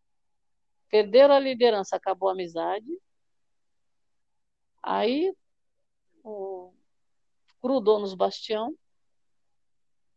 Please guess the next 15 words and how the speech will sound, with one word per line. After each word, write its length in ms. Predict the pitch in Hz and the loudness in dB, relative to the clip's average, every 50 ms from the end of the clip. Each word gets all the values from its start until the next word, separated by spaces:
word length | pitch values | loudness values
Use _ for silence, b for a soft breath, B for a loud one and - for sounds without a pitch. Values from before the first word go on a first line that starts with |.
| _ | _
A-, 180 | - - 180 175 | -10 -8 -6 -6
enquan-, 340 | 196 196 - 233 247 262 - | -8 -6 -4 -4 -4 -2 0
até 220 | 208 202 - - 254 | -2 -2 0 0 0
a 40 | 277 | 2
hora 140 | 294 277 254 | 0 0 -4
que 80 | - - | -6 -6
o 40 | 226 | -2
Rodolfo 380 | 233 220 208 196 247 269 - - | -2 0 0 0 0 0 -2 -4
saiu, 240 | - 254 233 214 214 | -4 -2 0 0 0
ela 120 | 202 185 | 0 -2
tava 240 | - 196 185 185 180 | -4 -6 -6 -6 -6
grudada 540 | 185 208 240 247 196 190 190 190 190 185 180 | -4 -2 -4 -2 -2 -2 -2 -2 -2 -4 -8
no, 240 | 185 185 180 175 175 | -10 -10 -12 -12 -10
no 120 | 180 175 170 | -10 -10 -8
Bastião. 600 | 170 175 170 - - - 190 185 190 214 254 | -8 -8 -8 -10 -8 -6 -6 -4 -4 -6 -8